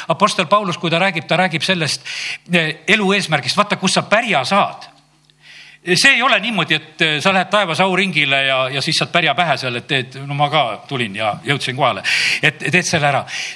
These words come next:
Kallid, meie saame oma pärja siin ainult teenida. Meile pannakse kroon pähe selle eest, mida me siin maailmas tegime. Me saame oma pärja siin.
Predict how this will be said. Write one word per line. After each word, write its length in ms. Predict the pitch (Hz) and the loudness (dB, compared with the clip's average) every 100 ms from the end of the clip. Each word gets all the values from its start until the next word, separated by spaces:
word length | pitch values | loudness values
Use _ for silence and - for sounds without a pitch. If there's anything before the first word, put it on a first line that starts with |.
| - | 0
Kallid, 480 | 196 233 233 220 - | 2 4 2 -2 -6
meie 460 | 170 214 247 233 226 - - _ - - _ _ _ _ _ _ | 2 4 4 2 -2 -6 -20 _ -20 -20 _ _ _ _ _ _
saame 240 | - 226 | 4 4
oma 140 | 226 208 | 4 4
pärja 400 | 233 277 247 185 | 4 4 4 2
siin 340 | - 285 226 | 4 4 4
ainult 340 | 180 196 131 - | 2 0 -4 2
teenida. 500 | 240 151 113 101 - - _ _ _ _ _ _ _ _ _ _ _ _ - | 2 2 -8 -10 -12 -14 _ _ _ _ _ _ _ _ _ _ _ _ 0
Meile 220 | 269 240 | 2 2
pannakse 360 | 214 208 - 202 | 2 0 0 0
kroon 360 | 220 262 208 | 2 4 4
pähe 240 | 196 240 196 | 4 4 4
selle 240 | 220 202 | 2 2
eest, 160 | 185 185 | 0 0
mida 180 | 185 | 0
me 80 | 165 | 0
siin 160 | 170 180 | 0 2
maailmas 340 | 160 117 107 | 2 0 -8
tegime. 340 | - 101 87 82 - _ _ _ - - | -10 -12 -14 -18 -20 _ _ _ -20 -2
Me 80 | 220 | 2
saame 200 | 220 208 | 4 4
oma 160 | 202 196 | 4 4
pärja 320 | 226 262 208 | 4 4 2
siin. 280 | 185 196 | 2 0